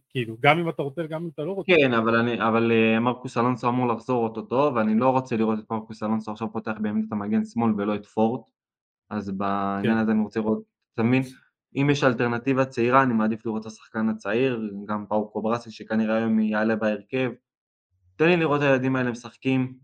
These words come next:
Speaker 2: אה,
Speaker 1: כאילו, אם כבר
Speaker 2: ולא
Speaker 1: אתה אומר
Speaker 2: העונה הבאה,
Speaker 1: שיתבעו
Speaker 2: הוא כבר,
Speaker 1: ניסיון.
Speaker 2: אה, אתה יודע, חלק הרבה יותר מרכזי בקבוצה.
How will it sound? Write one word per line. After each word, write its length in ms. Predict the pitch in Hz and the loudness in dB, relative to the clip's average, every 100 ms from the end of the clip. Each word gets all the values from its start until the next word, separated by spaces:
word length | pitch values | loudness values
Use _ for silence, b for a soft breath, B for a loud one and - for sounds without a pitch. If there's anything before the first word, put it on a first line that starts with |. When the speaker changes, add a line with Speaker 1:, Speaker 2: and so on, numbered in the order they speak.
| _ 110 | _ -4
Speaker 2:
אה, 40 | 110 107 104 101 | -2 -2 -8 -2
Speaker 1:
כאילו, 280 | 160 160 165 | 4 6 6
אם 160 | 185 214 | 6 4
כבר 160 | 170 170 | 6 6
Speaker 2:
ולא 120 | 165 | 8
Speaker 1:
אתה 120 | 135 | 6
אומר 200 | 139 - | 6 6
Speaker 2:
העונה 60 | 160 | 6
הבאה, 120 | 175 | 6
Speaker 1:
שיתבעו 360 | - 202 143 | 2 2 4
Speaker 2:
הוא 240 | 135 143 147 | 4 2 2
כבר, 140 | 160 | 2
Speaker 1:
ניסיון. 100 | 143 | 4
Speaker 2:
אה, 240 | 147 143 135 | 2 2 0
אתה 100 | 135 | 0
יודע, 300 | 139 156 113 104 - _ _ _ _ _ _ _ _ | 2 2 2 -2 -12 _ _ _ _ _ _ _ _
חלק 380 | - 131 131 127 | -8 -2 0 0
הרבה 180 | 120 123 | 0 0
יותר 180 | 117 113 | 0 -2
מרכזי 460 | 113 107 110 104 | -2 -4 -6 -6
בקבוצה. 400 | 104 98 98 98 | -8 -10 -12 -12